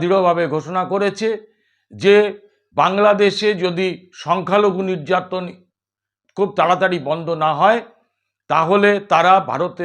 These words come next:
এই বাংলাদেশের সঙ্গে বাণিজ্য চুক্তি বন্ধ করে দেবে। এই রকম একটা অবস্থায় বাংলাদেশ এখন ত্রাহি ত্রাহি রব। বাংলাদেশ চাইছে যে করে হোক, ভারতের পায়ে পড়ে হোক, ওই ইলিশ রপ্তানি বন্ধ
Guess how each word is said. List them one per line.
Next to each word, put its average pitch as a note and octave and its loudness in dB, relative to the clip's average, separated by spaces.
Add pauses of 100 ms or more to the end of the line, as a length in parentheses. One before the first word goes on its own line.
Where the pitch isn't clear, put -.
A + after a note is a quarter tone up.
এই C#3+ -4 (120)
বাংলাদেশের F#3 -2
সঙ্গে F#3+ -4
বাণিজ্য D#3 -6 (160)
চুক্তি F3 -12
বন্ধ C#3 -8
করে F2+ -14
দেবে। - -20 (540)
এই G3+ 0
রকম A3+ 0
একটা G3+ 0
অবস্থায় F#3+ 2 (400)
বাংলাদেশ F3+ 0
এখন F3+ -4 (180)
ত্রাহি D#3+ 0
ত্রাহি F#3 0
রব। G3+ 2 (280)
বাংলাদেশ D#3+ -4 (100)
চাইছে E3 -2 (320)
যে F3 0
করে F#3 -4
হোক, F3+ 0
ভারতের D#3+ -4
পায়ে D#3+ 0
পড়ে F3 -6
হোক, F#3 -2 (480)
ওই D#3+ 2 (460)
ইলিশ G3 -2 (160)
রপ্তানি F3+ 0
বন্ধ D#3+ -4